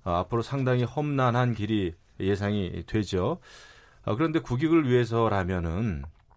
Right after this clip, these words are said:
이것은 문재인 정부든 아베 총리든 오른손으로 싸우면서도 왼손으로는 악수를 할 수 있어야 됩니다.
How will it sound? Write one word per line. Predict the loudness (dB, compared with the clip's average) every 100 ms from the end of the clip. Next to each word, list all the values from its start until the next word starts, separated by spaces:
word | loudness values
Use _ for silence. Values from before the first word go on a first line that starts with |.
| _ -12 -8
이것은 | -6 0 2
문재인 | 4 4 4
정부든 | 2 0 -2 0
아베 | 0 0
총리든 | -2 -2 -2 0 -2 -2 -6 _ -20 -20 -4
오른손으로 | 0 2 0 0 -2 0 0 2 2 2
싸우면서도 | 2 0 0 0 -2 0 0 2 4
왼손으로는 | 4 2 0 -2 -2 -2
악수를 | -4 -4 -8 -8 -8
할 | -8
수 | -6
있어야 | -4 2 2
됩니다. | 2 -2 -4 -6